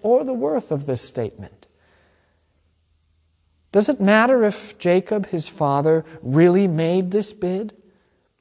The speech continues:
Does it change anything about Joseph's relationship to his brothers? It does not,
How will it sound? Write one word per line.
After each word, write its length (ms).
Does 160
it 160
change 500
anything 400
about 280
Joseph's 680
relationship 640
to 100
his 140
brothers? 580
It 100
does 220
not, 400